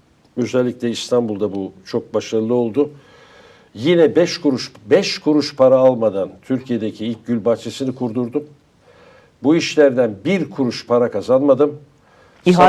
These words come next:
Speaker 1: Sabah
Speaker 2: almadınız yani
Speaker 1: Efendim?
Speaker 2: abi. İhale almadınız. Yani
Speaker 1: Ne ihalesi ya?
Speaker 2: Tamam.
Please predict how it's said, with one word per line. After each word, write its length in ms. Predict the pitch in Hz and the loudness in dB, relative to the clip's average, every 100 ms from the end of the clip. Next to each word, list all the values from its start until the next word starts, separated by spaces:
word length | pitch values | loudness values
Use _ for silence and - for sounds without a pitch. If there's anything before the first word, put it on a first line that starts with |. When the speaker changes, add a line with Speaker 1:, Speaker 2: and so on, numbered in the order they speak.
| 196 | 8
Speaker 1:
Sabah 60 | |
Speaker 2:
almadınız 440 | 190 156 113 107 107 | 8 6 0 -2 -2
yani 140 | 92 | 2
Speaker 1:
Efendim? 220 | 135 202 - - | 2 0 -8 -6
Speaker 2:
abi. 40 | 139 | -2
İhale 280 | 139 139 | 2 4
almadınız. 460 | 139 123 101 - - - | 2 2 -4 -10 -10 -2
Yani 220 | 123 120 | 0 2
Speaker 1:
Ne 80 | 160 | 4
ihalesi 520 | 185 185 147 135 139 | 8 8 6 2 4
ya? 140 | 139 139 - _ _ _ _ - | 4 2 -10 _ _ _ _ -8
Speaker 2:
Tamam. 160 | 107 | -8